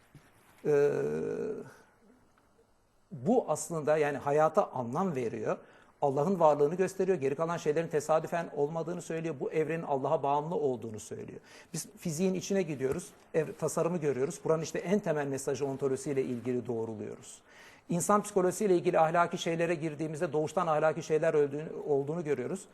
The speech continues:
E, Kur'an'ın işte "Size nefislerinizde ve dış dünyada delillerimi göstereceğim" ayetine destekler buluyoruz.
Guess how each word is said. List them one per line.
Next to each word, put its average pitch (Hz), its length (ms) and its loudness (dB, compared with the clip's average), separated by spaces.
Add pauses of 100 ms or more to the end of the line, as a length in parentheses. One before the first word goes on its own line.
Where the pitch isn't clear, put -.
(240)
E, - 40 -8
Kur'an'ın 180 360 2
işte 180 180 -4
"Size 170 180 -2
nefislerinizde 165 600 -2
ve 151 140 -4
dış 180 180 -2
dünyada 160 540 0
delillerimi 156 440 0
göstereceğim" 151 520 -2
ayetine 143 520 0 (220)
destekler 143 640 0
buluyoruz. - 400 -12